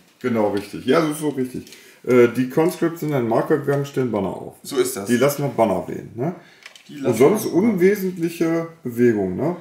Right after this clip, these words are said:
Speaker 1: Wahrscheinlich
Speaker 2: Ja.
Speaker 1: von den
Speaker 2: Ja, der
Speaker 1: Pan-
Speaker 2: Basilisk ist hier hinter, der ist raus aus der dichten Deckung, hier hingefahren,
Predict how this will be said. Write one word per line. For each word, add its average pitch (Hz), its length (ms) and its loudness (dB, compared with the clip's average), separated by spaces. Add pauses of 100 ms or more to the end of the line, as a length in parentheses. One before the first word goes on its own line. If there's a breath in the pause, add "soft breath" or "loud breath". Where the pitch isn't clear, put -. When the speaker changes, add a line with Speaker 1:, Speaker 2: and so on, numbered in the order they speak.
Speaker 1:
Wahrscheinlich 104 380 -2
Speaker 2:
Ja. 101 60 -4
Speaker 1:
von 107 120 0
den 101 220 -2
Speaker 2:
Ja, 135 160 2
der - 100 2
Speaker 1:
Pan- - 60 4
Speaker 2:
Basilisk 147 460 2
ist 131 100 -6
hier 131 140 -6
hinter, 160 280 -2
der 123 100 -4
ist 123 120 -8
raus 131 180 2
aus - 140 -8
der - 80 -10
dichten - 280 -12
Deckung, 131 360 -10
hier 113 160 -8
hingefahren, 139 640 -4